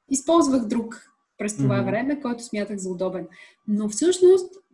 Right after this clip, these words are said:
Speaker 1: това да се умяме да си създадем комфорта, това да се умяме да си направим, ам, е-, ежедневието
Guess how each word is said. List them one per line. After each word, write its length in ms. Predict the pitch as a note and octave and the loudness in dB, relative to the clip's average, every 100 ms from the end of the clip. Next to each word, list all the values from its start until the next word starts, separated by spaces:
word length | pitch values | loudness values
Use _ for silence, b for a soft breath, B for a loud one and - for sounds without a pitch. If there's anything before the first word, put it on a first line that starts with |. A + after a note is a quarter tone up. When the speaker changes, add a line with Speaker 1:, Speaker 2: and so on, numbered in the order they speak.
| - | -10
Speaker 1:
това 400 | A#3 G#3+ C4+ F4 | -8 -2 0 2
да 120 | D4 | 0
се 160 | C#4+ A#3+ | -2 -4
умяме 360 | A#3 D#4+ E4+ | 0 4 4
да 100 | C#4 | 2
си 120 | - | 0
създадем 600 | A#3 G#3 F#3+ F#3+ C4+ C#4+ - | -6 -8 -10 -4 0 0 -2
комфорта, 720 | G3 F#3+ F#3+ A#3+ C#4+ - B3+ E4+ _ _ _ _ _ _ _ _ _ | -8 -8 -6 -4 -4 -4 -6 -6 _ _ _ _ _ _ _ _ _
това 200 | G#3 A#3 | -2 0
да 60 | B3 | 0
се 160 | - | -4
умяме 320 | F#3+ A#3 C4+ | -2 0 0
да 100 | A3 | -2
си 160 | G#3 F#3 | -6 -6
направим, 460 | E3+ F3+ A#3 B3+ A#3 b b b b b - | -8 -6 -6 -6 -8 b b b b b -8
ам, 640 | G3+ G3 G3 F#3+ F#3+ F#3 - - - - - - - | -6 -6 -6 -6 -6 -8 -10 -14 -20 -18 -16 -10 -6
е-, 180 | G#3+ G#3+ G#3+ | -4 -6 -6
ежедневието 1300 | G3+ G3+ G3+ A#3 C#4 D#4 - B3 C#4+ E4 D#4 A#3 | -4 -2 0 2 4 2 0 -2 0 0 0 -4